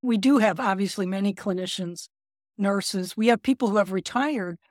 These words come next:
from positions in the health field, and now they say, "Now I have time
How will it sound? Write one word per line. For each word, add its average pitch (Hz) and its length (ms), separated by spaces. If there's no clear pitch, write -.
from 254 480
positions 190 640
in 180 140
the 185 60
health 170 220
field, 175 320
and 196 200
now 233 260
they 196 180
say, 185 380
"Now 220 480
I 190 80
have 185 180
time 180 440